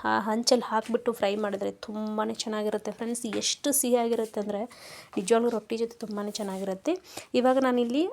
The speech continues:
ಆ, ಒಂದು ಐದು ನಿಮಿಷ ಬೇಯಿಸಿದ್ದೀನಿ ಫ್ರೆಂಡ್ಸ್ ಇದನ್ನು, ಸೊಪ್ಪನ್ನು ಐದು ನಿಮಿಷ ಅದು ಮೆತ್ತಗಾಗಬೇಕು. ಅದು ಆವಾಗಲೇ ನೋಡಿ ಬೆಂದಿರಲಿಲ್ಲ. So ಐದು ನಿಮಿಷ ನಾವು ನೀರು ಹಾಕಬಾರ್ದು, ನೀರು ಹಾಕ್ದೇನೆ,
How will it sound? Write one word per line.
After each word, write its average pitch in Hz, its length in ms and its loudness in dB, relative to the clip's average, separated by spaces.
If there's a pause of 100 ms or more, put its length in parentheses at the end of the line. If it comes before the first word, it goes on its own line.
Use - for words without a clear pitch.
ಆ, 214 320 4
ಒಂದು 220 240 0
ಐದು 226 240 4
ನಿಮಿಷ 240 280 2
ಬೇಯಿಸಿದ್ದೀನಿ 226 500 6
ಫ್ರೆಂಡ್ಸ್ 202 320 0
ಇದನ್ನು, 190 280 -4
ಸೊಪ್ಪನ್ನು 202 520 0 (1500)
ಐದು 220 220 0
ನಿಮಿಷ 226 300 0
ಅದು 262 140 6
ಮೆತ್ತಗಾಗಬೇಕು. 220 840 2 (1120)
ಅದು 208 260 2
ಆವಾಗಲೇ 240 440 6
ನೋಡಿ 247 420 2
ಬೆಂದಿರಲಿಲ್ಲ. 202 580 4 (600)
So 247 140 6
ಐದು 240 280 6
ನಿಮಿಷ 240 340 4
ನಾವು 240 200 4
ನೀರು 240 240 4
ಹಾಕಬಾರ್ದು, 220 560 0 (220)
ನೀರು 233 220 4
ಹಾಕ್ದೇನೆ, 214 580 2